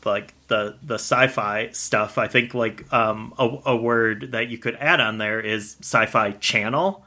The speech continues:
um, with some of the, the look here. Like, you know, we, we watched all this stuff, <laughs> um, over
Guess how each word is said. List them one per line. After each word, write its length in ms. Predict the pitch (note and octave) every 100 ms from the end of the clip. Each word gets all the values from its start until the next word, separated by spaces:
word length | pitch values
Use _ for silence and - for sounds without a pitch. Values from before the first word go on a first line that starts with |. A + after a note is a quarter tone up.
| _ _ -
um, 640 | C3 B2+ B2 A#2+ A#2 A#2 _ -
with 560 | B2 B2 A#2+ A#2+ - -
some 260 | - C#3 A#2+
of 160 | A#2+
the, 240 | A#2+ G#2+ -
the 200 | B2+ A#2+
look 280 | G#2+ A2+ -
here. 240 | F#3 G3
Like, 340 | D3 A#2 A2+ - - - - - -
you 140 | C3
know, 160 | B2 A2+
we, 400 | B2 B2 C3 C3+
we 160 | B2+
watched 480 | B2 D3+ D#3 - - -
all 160 | C3 C3
this 240 | B2+ -
stuff, 460 | - C#3 A#2+ C3+ D#3
<laughs> 180 | B2
um, 380 | C#3 C#3 B2 B2+
over 560 | C3+ C3+ B2+ B2 A#2+